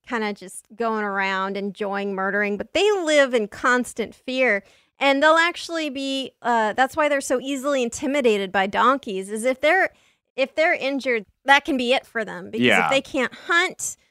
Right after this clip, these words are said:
Speaker 1: they're goners.
Speaker 2: Yeah.
Speaker 1: So, like, even a s-, minor injury can actually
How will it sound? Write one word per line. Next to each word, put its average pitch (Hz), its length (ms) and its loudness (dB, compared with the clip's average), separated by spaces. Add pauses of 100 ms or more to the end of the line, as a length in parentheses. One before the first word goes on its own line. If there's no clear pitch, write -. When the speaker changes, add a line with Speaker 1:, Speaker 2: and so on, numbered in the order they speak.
(180)
Speaker 1:
they're 233 120 -4
goners. 277 440 4
Speaker 2:
Yeah. 220 380 4
Speaker 1:
So, 214 60 0
like, 202 240 -2
even 285 220 -4
a 269 60 4
s-, - 200 -6
minor 254 440 0
injury 220 560 -4
can 208 180 -12
actually 190 640 -10